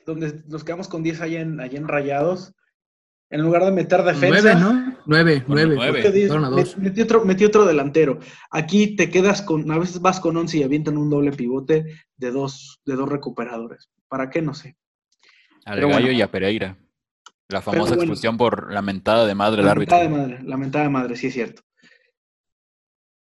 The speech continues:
Speaker 1: Va a ser muy difícil y van a, y,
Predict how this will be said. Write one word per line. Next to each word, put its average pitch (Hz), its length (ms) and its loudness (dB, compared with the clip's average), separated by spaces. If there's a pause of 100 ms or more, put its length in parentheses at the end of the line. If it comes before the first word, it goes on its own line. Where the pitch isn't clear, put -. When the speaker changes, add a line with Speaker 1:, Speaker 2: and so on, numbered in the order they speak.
(260)
Speaker 1:
Va 190 80 6
a 202 40 6
ser 226 160 6
muy 233 180 8
difícil 202 400 4
y 147 40 8
van 165 200 6
a, 170 200 2
y, 135 680 2